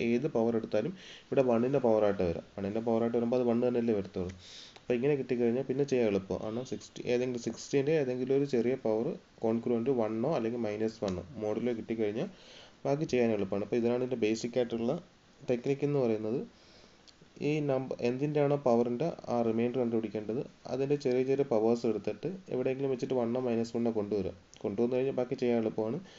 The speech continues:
അതിൻ്റെ എന്തെടുത്താൽ മതി, ഏതിന്, ഇനി ഏത് പവർ എടുത്താലും അത് congruent to one-ൻ്റെ പവർ ആയിട്ട് വരും. ഇത്രയും കിട്ടിക്കഴിഞ്ഞു. അപ്പോൾ sixteen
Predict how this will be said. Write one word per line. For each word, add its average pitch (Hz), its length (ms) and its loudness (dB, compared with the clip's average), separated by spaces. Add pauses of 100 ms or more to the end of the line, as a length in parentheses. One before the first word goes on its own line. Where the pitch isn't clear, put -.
(560)
അതിൻ്റെ 147 400 2
എന്തെടുത്താൽ 123 400 -2
മതി, 110 140 -2 (140)
ഏതിന്, 143 280 2
ഇനി 147 120 0 (100)
ഏത് 147 180 2
പവർ 127 220 4
എടുത്താലും 117 420 0
അത് 139 100 0 (180)
congruent 120 420 0
to 147 140 0
one-ൻ്റെ 127 340 0
പവർ 110 160 2
ആയിട്ട് 98 200 -2
വരും. 85 160 -4 (920)
ഇത്രയും 127 280 0
കിട്ടിക്കഴിഞ്ഞു. 117 500 0
അപ്പോൾ 131 200 -4
sixteen 143 420 0